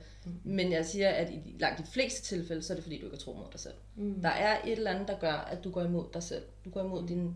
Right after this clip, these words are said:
Speaker 2: din værdi og dine kerner. Det kan
Speaker 1: Ja,
Speaker 2: være, du
Speaker 1: så
Speaker 2: går
Speaker 1: det vil være sådan lidt et varsel omkring, at du skal virkelig passe godt på dig selv, og du skal
Speaker 2: Ja.
Speaker 1: ikke tage det alt for højtideligt, det her, og der
Speaker 2: Ja,
Speaker 1: er måske
Speaker 2: præcis.
Speaker 1: lidt mistillid.
Speaker 2: Ja, altså for mig,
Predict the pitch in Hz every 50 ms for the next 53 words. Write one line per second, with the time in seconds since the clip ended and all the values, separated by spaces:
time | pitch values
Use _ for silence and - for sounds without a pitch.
0 | - - - 180 175 165 160 156 - 165 - - 170 170 165 170 170 170 165 165
1 | 156 156 165 - - - - 190 180 - 180 175 185 190 185 196 202 - 202 196
2 | 196 185 185 185 - 190 180 180 180 175 180 175 165 175 143 - - 170 - -
3 | 190 180 170 - - - - 170 175 175 - - 190 170 160 156 - 135 151 151
4 | 156 - - - - - - - - - - - - - - - - - - -
5 | - - - - - - - 202 190 180 - - - - - - - - - -
6 | - - - - 185 160 151 165 156 151 151 - 170 151 151 - 156 151 - 143
7 | 143 151 - - - 494 453 - - - - 175 175 190 185 - - - 175 175
8 | 165 165 151 - - - - - - - - - - - 220 220 208 202 220 220
9 | 208 - - 175 165 175 180 175 175 - - - 156 180 - - 202 185 170 165
10 | 175 - 226 202 208 214 208 - 208 202 202 190 180 - - 143 170 175 170 -
11 | - 147 170 160 165 175 175 - - - 208 202 196 - - - - - 220 175
12 | 175 175 170 - - 165 147 135 - - - 160 143 143 139 - - - - -
13 | - - - - - - - - - 185 202 202 214 208 - 208 - 233 208 -
14 | 226 214 220 220 240 262